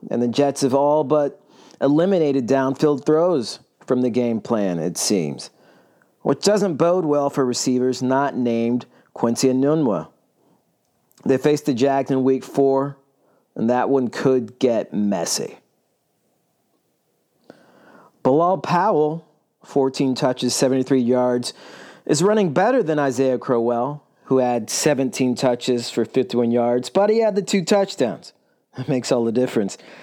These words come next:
Um, Crowell staying in at the goal line. You can expect both to get plenty of run against the Jags this week, because it's unlikely that the Jets test the Jags through the air. They're probably not gonna throw the ball very much,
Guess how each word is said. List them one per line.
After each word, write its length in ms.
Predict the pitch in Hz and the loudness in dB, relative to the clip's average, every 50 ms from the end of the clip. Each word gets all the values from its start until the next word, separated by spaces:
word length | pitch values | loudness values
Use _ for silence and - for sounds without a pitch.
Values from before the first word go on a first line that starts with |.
| - - - - - - - | -20 -20 -20 -20 -20 -20 -4
Um, 520 | - 123 123 127 131 131 123 127 127 120 - _ _ _ _ _ _ _ _ _ _ _ _ _ _ _ | -2 0 2 2 2 2 0 -2 -6 -8 -12 _ _ _ _ _ _ _ _ _ _ _ _ _ _ _
Crowell 360 | - - 151 147 151 156 156 | -2 0 2 2 4 2 0
staying 340 | - - - 156 156 160 156 | 0 0 0 0 0 2 2
in 160 | 165 180 190 | 0 0 0
at 100 | 180 - | 0 -2
the 80 | - 127 | -2 -2
goal 300 | 107 120 123 120 113 107 | 0 0 0 2 0 0
line. 400 | 107 101 87 73 62 - 95 110 131 151 175 196 - - - _ _ _ _ _ _ _ _ _ - | -2 -2 -4 -6 -8 -10 -14 -18 -20 -20 -20 -20 -20 -20 -20 _ _ _ _ _ _ _ _ _ -4
You 120 | 117 117 | -2 0
can 120 | 117 139 | 2 2
expect 540 | 139 127 - - - - 151 147 143 - 127 | 2 0 -2 -2 0 2 2 2 0 -2 -2
both 280 | 113 147 156 165 165 165 | 0 2 2 2 2 0
to 100 | - 135 | 0 2
get 220 | 135 131 - - | 2 0 -2 -2
plenty 300 | - - 175 180 185 180 | 0 0 2 2 2 2
of 80 | 180 160 | 2 2
run 340 | 147 143 139 139 143 143 143 - _ - - - - - _ | 2 2 2 0 -2 -4 -8 -12 _ -20 -20 -20 -20 -8 _
against 340 | - 117 131 139 131 - - | 0 0 0 0 0 -2 -2
the 80 | 131 | -2
Jags 520 | 120 107 135 135 127 127 131 131 123 117 - | 0 2 2 2 2 2 2 0 -2 0 0
this 240 | 127 123 123 - - | 0 0 0 -2 -2
week, 440 | 120 123 127 127 131 127 - - - _ _ _ _ _ _ _ _ _ _ _ _ _ _ _ _ _ _ _ _ _ | 0 2 2 2 0 -2 -8 -16 -20 _ _ _ _ _ _ _ _ _ _ _ _ _ _ _ _ _ _ _ _ _
because 260 | 135 131 - 170 160 | 0 2 2 2 2
it's 140 | 170 170 - | 2 2 2
unlikely 440 | 185 185 190 190 185 175 190 185 190 | 0 2 2 0 0 2 2 2 2
that 80 | - | 0
the 80 | - 175 | -2 -4
Jets 380 | 147 127 175 196 208 202 - - | -2 2 2 2 2 0 -4 -4
test 360 | - - 208 226 233 - - | -2 0 0 0 0 -2 -2
the 80 | 135 | -2
Jags 420 | 113 113 127 127 127 131 127 - - | 0 0 0 2 0 0 -2 -2 -4
through 80 | 156 | -2
the 180 | 135 139 151 165 | 0 2 2 2
air. 140 | 165 139 113 | 2 2 0
They're 100 | 113 104 | -2 -2
probably 320 | - - 151 156 151 156 | 0 0 0 2 2 0
not 80 | 147 139 | 0 0
gonna 160 | 143 135 127 | 0 -2 0
throw 160 | - 143 131 | 2 0 0
the 80 | 123 123 | 2 0
ball 320 | 113 123 131 131 127 123 | 0 2 2 2 0 0
very 320 | 110 - 131 127 123 123 123 | 0 0 0 2 2 2 0
much, 460 | 123 123 123 123 123 120 - - | 0 0 0 0 -2 -2 -4 -10